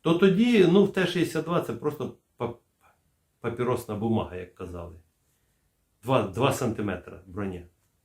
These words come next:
Давайте зробимо, да, про рухомість. Про рухомість. Рухомість танка Т шістдесят два по шосе п'ятдесят кілометрів, по полю двадцять-двадцять п'ять кілометрів. Питома потужність п'ятнадцять і сім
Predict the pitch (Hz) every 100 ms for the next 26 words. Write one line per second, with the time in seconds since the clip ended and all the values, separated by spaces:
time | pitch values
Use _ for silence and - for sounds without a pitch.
0 | _ _ _ _ _ _ _ _ _ _
1 | _ _ 147 233 262 120 151 170 160 156
2 | 151 - _ _ _ 120 113 85 - 123
3 | 113 _ _ _ 247 247 226 - 92 85
4 | - _ _ _ _ _ _ 196 180 -
5 | 85 85 _ _ _ _ _ - 220 262
6 | 190 120 113 147 117 117 120 113 120 107
7 | 120 95 101 98 151 - 147 - 95 -
8 | 131 185 240 226 - 180 180 175 175 151
9 | 123 - 127 - 165 139 104 131 131 -
10 | 107 120 120 - 90 - - 90 87 -
11 | - 151 151 160 139 131 135 - 180 139
12 | 123 - 127 143 143 - 127 135 135 -
13 | 101